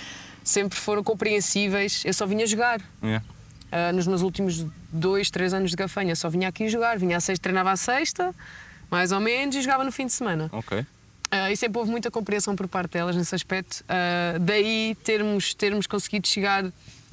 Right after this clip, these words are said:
Speaker 1: tão longe e ter conseguido coisas tão, tão boas e, e, e ter feito história a nível de títulos e tudo mais para o, para o clube,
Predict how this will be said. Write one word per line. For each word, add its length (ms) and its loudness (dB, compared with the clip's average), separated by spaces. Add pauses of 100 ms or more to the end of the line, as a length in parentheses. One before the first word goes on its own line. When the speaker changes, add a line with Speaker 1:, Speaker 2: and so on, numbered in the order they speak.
Speaker 1:
tão 220 2
longe 400 2
e 60 0
ter 180 0
conseguido 320 0
coisas 320 0
tão, 480 -2
tão 180 0
boas 380 2
e, 60 2
e, 640 2
e 40 0
ter 200 0
feito 260 -2
história 560 0
a 20 0
nível 300 0
de 80 -8
títulos 400 -2
e 60 0
tudo 160 0
mais 180 0
para 140 -6
o, 220 -4
para 220 -2
o 80 0
clube, 480 -2